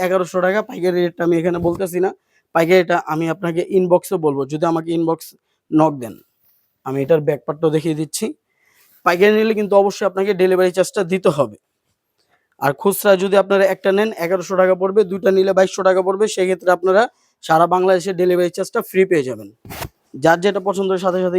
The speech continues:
স্ক্রিনশট নিয়ে নিন। আজকে অনেকগুলো ড্রেস একসাথে দেখাবো, তাই দ্রুত স্ক্রিনশট নিতে হবে।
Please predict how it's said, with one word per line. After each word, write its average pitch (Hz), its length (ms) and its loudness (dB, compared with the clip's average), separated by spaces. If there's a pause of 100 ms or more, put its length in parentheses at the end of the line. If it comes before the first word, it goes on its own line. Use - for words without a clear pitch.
(140)
স্ক্রিনশট 180 460 -2
নিয়ে 185 180 6
নিন। 220 100 -2 (380)
আজকে - 260 -2
অনেকগুলো 185 460 6
ড্রেস 175 180 0 (100)
একসাথে 175 340 -2
দেখাবো, 185 260 0 (120)
তাই 160 140 0 (380)
দ্রুত 175 300 4 (180)
স্ক্রিনশট 175 440 -2
নিতে 175 200 0
হবে। 175 140 4